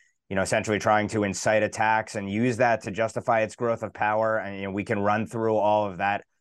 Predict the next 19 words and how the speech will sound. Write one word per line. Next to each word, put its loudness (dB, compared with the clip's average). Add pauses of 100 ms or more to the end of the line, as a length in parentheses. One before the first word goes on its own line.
(120)
the 0
horrors 4
associated -6
with 0
that. 4
We -2
can -4
talk -2
about, 0 (440)
uh, 2
the -6
cover-ups 0
with -6
respect -4
to, -2 (440)
uh, 0
Saudi 2
Arabia 2
and -8